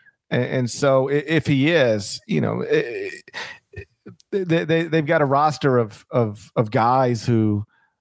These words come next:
um, you know, i-, have a chance to, to do something special. And by special, I mean, yes, theoret-, maybe take Creighton to its first Final Four. Like, Creighton is now one of the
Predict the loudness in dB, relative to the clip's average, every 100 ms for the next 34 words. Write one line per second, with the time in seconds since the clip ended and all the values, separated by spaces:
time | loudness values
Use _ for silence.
0 | _ -8 -6 -6 -8 -12 _ _ _ _
1 | -4 0 0 -2 -10 _ _ _ -4 -2
2 | 0 2 2 2 2 2 2 2 2 0
3 | _ _ _ 0 2 2 2 0 -2 0
4 | 2 2 0 2 2 2 0 0 2 2
5 | 4 4 2 2 2 0 -6 -16 -20 -20
6 | -20 -20 _ _ _ 0 2 4 2 2
7 | 2 2 0 -4 -6 -16 _ 0 2 2
8 | 2 2 2 2 2 2 0 0 -2 -4
9 | _ _ _ _ _ 0 0 2 0 2
10 | 0 2 2 4 4 4 2 2 0 2
11 | 2 0